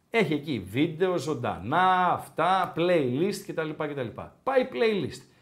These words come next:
Στο play-, εκεί λέει playlist. Στο playlist πατώντας θα βγουνε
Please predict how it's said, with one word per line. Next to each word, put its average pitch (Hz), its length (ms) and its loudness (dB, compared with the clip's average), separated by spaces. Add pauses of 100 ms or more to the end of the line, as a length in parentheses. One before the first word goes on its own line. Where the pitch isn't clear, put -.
(160)
Στο - 360 0
play-, 277 200 8
εκεί 226 220 2
λέει 180 340 8
playlist. 208 640 8 (420)
Στο 233 340 8
playlist 262 480 6
πατώντας 170 760 4 (180)
θα 214 160 8
βγουνε 262 400 2